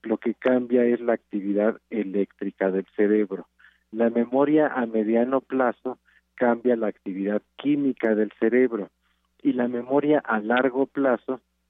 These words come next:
ya involucra cambios a nivel estructural, proteínico, esto es decir, la, el cerebro va a crear nuevas terminaciones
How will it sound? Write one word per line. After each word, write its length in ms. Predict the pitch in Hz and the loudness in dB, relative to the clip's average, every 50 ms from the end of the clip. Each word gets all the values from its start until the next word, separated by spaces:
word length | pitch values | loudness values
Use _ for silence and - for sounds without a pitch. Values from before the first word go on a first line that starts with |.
| _ _ - - | _ _ -8 -2
ya 100 | 113 117 | 0 0
involucra 600 | 120 120 120 123 123 117 117 120 113 - 127 120 - _ | 0 0 -2 -2 -2 -2 -2 -4 -2 0 0 -2 -2 _
cambios 480 | _ - 123 123 123 120 120 127 117 - | _ 0 0 0 0 -2 -4 -4 -2 -2
a 80 | 113 | -4
nivel 380 | 104 101 101 101 98 113 110 107 | -4 -2 -4 -2 0 0 0 0
estructural, 880 | 110 98 - _ - 110 110 104 - _ - 117 117 123 127 127 117 - _ _ _ - - - _ _ _ | -4 -6 -6 _ -4 -4 -4 -4 -6 _ 0 2 2 2 2 0 -2 -6 _ _ _ -20 -20 -20 _ _ _
proteínico, 880 | - 117 117 110 - - 113 117 117 127 135 135 135 127 113 - - 123 | 2 2 2 2 2 0 2 2 2 2 0 0 -2 -4 -6 -4 -2 -2
esto 260 | 120 117 - _ - | -2 -2 -2 _ -2
es 100 | 127 123 | -2 0
decir, 400 | 123 131 123 - _ 131 127 123 - _ _ _ _ _ _ _ | 0 0 -2 -2 _ -2 -2 -2 -4 _ _ _ _ _ _ _
la, 600 | - 123 123 120 117 117 113 117 117 117 120 127 - | -2 0 2 4 4 4 2 0 -2 -2 -4 -4 -4
el 140 | 131 - - _ | -6 -8 -8 _
cerebro 400 | - 131 120 131 139 139 143 139 | -8 -4 -2 0 0 2 0 0
va 360 | 123 135 135 135 135 135 131 | 2 2 2 4 2 2 0
a 40 | 127 - _ _ _ _ _ _ _ | -2 -4 _ _ _ _ _ _ _
crear 640 | _ - 127 127 127 131 131 135 139 143 139 135 135 | _ -4 -4 -2 -2 -2 0 2 2 2 0 -2 -6
nuevas 520 | 135 127 127 131 131 135 131 135 131 120 - | -14 -12 -10 -8 -8 -6 -4 -6 -6 -8 -6
terminaciones 1000 | _ 123 113 110 107 110 110 107 110 104 - _ - 123 117 120 120 120 120 | _ -6 -6 -6 -6 -8 -6 -6 -6 -8 -8 _ -2 0 0 0 -2 -4 -8